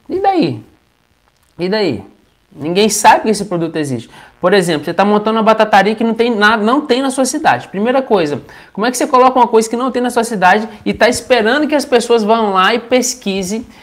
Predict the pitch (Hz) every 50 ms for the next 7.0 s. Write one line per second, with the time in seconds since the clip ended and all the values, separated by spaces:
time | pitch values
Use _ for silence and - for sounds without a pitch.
0 | - _ - - 165 170 156 156 180 175 - 185 175 - 185 185 185 180 180 180
1 | - 160 117 87 - - _ _ _ _ _ _ _ _ _ _ _ _ _ _
2 | _ _ - - - 208 226 233 247 190 175 156 123 101 - - - - - -
3 | - - - - 190 226 254 254 269 269 269 262 247 247 254 269 302 285 247 240
4 | 226 185 170 - 160 160 185 185 202 196 - 190 185 - 185 185 185 185 - 170
5 | 180 175 - 156 156 - 175 - - 160 170 - - - - 196 202 196 - 214
6 | 262 302 294 233 220 214 214 208 - - 220 226 269 269 226 175 131 110 113 123